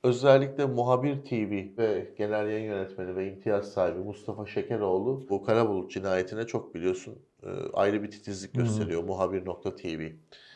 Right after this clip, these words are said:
Speaker 1: internet sitesi. Orada çeşitli fotoğraflar var. O fotoğraflarda mesela Bahçeşehir'deki bu,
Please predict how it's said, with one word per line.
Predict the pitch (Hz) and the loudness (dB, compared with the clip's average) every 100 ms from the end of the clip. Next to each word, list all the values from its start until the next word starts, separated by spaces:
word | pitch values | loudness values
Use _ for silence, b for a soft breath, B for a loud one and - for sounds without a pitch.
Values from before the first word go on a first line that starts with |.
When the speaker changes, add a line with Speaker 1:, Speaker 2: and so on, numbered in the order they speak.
| b b | b b
Speaker 1:
internet | 101 101 98 92 90 | -12 -2 -2 -2 -6
sitesi. | - 87 - - - - | -8 -10 -10 -14 -14 4
Orada | 156 165 196 | 6 8 6
çeşitli | 190 185 190 196 | 4 4 2 -2
fotoğraflar | 190 185 165 156 156 135 | 0 6 6 6 2 0
var. | 90 85 - - | 0 -8 -16 -2
O | 143 | 0
fotoğraflarda | 139 143 147 143 139 143 139 135 | 2 4 6 6 6 4 4 4
mesela | 120 101 - 87 104 127 131 - | 0 -2 -2 -2 0 -2 -6 2
Bahçeşehir'deki | 98 - 135 127 113 98 90 90 101 104 | 2 2 -4 -2 0 0 0 -8 -10 -4
bu, | 104 104 104 | -2 -2 -4